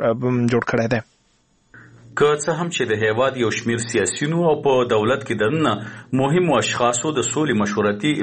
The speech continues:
Speaker 2: لویې جرګې سره خپل پریکون اعلان کړی، خو د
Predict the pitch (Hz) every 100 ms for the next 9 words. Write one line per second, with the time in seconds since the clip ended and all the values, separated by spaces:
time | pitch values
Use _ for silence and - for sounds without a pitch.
0 | 113 151 151 101 101 135 - 98 139 -
1 | - - - - 147 151 151 - 110 101
2 | - 156 151 101 98 101 101 160 175 -
3 | - - - 156 151 120